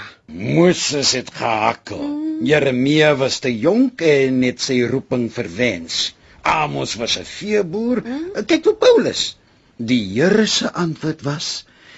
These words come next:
Speaker 1: "My krag word in jou swakheid sterk."
Speaker 2: Nou praat jy.
Speaker 1: Nelletjie, <laughs> al brei jy my hartsag met die Bybel, gaan dit nie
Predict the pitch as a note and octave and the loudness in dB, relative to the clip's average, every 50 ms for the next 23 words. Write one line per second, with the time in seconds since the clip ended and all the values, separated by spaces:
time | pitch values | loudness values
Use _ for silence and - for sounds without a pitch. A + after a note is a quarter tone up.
0 | - - - D#2+ D#2+ E2+ G#2 B2+ D#3+ F3+ G3 F#3 - - - - D#3+ F3 E3 D#3+ | -20 -16 -12 -8 -4 0 2 4 4 4 2 0 -4 -8 -6 -2 0 0 0 0
1 | D#3+ C#3 C3 A2 G#2+ A2 F#2+ E2+ A2+ B2 B2 B2 B2 A2 - _ - A2 G#2+ G#2 | 0 -2 -2 -2 -6 -10 -6 -4 -2 -2 -2 -2 -4 -6 -8 _ -6 -4 -4 -4
2 | G2 F#2+ F2+ F#2+ A2 B2+ C#3+ C#3+ C3+ C#3 C#3 - - - - - C#3+ - - - | -4 -4 -2 0 2 2 4 2 2 0 -2 -2 -2 0 -2 -2 -4 -6 -6 -8
3 | - - G#2 F#2+ - - - - - - - - G#3 F#2+ F#2 - - _ - - | -8 -8 -8 -8 -8 -8 -6 -4 -4 -4 -4 -4 -6 -6 -6 -10 -16 _ -20 -20
4 | - _ _ _ - F3 D#3 D#3 D#3 D#3 D#3+ E3 F#3 G#3+ A#3+ A3 F#3+ D#3 - - | -20 _ _ _ -14 -12 -10 -8 -8 -4 -2 2 4 4 4 4 2 -2 -4 -6
5 | - D#3 C3 B2 G#2+ G2 F#2+ - - _ - - - - - - - - - - | -6 -4 -4 -4 -6 -6 -10 -12 -18 _ -18 -16 -16 -16 -16 -20 -20 -20 -20 -18
6 | - D#2+ D#2 - - - - - - D#2 D2+ - - - - - - - - - | -18 -18 -18 -20 -20 -20 -20 -20 -16 -16 -16 -16 -16 -18 -20 -20 -20 -20 -20 -18
7 | - - - - - - - - - - - - - - - - - - - D#2+ | -18 -16 -16 -18 -18 -18 -18 -18 -16 -16 -14 -14 -14 -14 -14 -12 -8 -8 -6 -4
8 | D#2+ E2+ G2+ A#2+ B2+ B2 - A#2 A2+ F#2+ - - - - - - - - - - | -2 0 2 2 2 2 0 -4 -6 -8 -8 -14 -20 -20 -20 -20 -20 -20 -20 -20
9 | - - - A2+ A2 - - - - - - - C3 B2 - - _ _ - - | -16 -10 -6 -6 -6 -6 -8 -16 -16 -10 -6 -4 -4 -4 -4 -8 _ _ -16 -12
10 | - - - - - - - A#2 A2 A#2 A#2+ A2+ F#2+ E2+ C#2+ F#2+ F2+ G2+ A2+ A#2+ | -10 -8 -8 -8 -6 -2 -2 0 0 0 0 -2 -2 -4 -6 -4 -2 0 2 2
11 | B2 A#2+ A#2 A2 G2+ G#2+ A2 A2 G#2+ G2 F#2+ F#2+ G2+ G2+ F#2 - - E2+ F#2 - | 2 2 0 0 0 0 0 0 0 0 -2 -4 -4 -4 -4 -4 -4 -4 -6 -4
12 | - - - - A#2 - - - G#2+ G2 F#2+ F#2+ F2+ D2 - F#2+ F#2+ G2+ F#2 F#2+ | -2 0 0 0 0 -2 -4 -4 -6 -4 -4 -4 -6 -4 -4 -2 -2 -2 -4 -4
13 | F#2+ F#2 - - - F#2 F2+ F2+ E2+ - E2+ F#2 A2 A#2+ B2+ | -6 -8 -8 -8 -8 -6 -6 -6 -8 -8 -4 0 4 4 4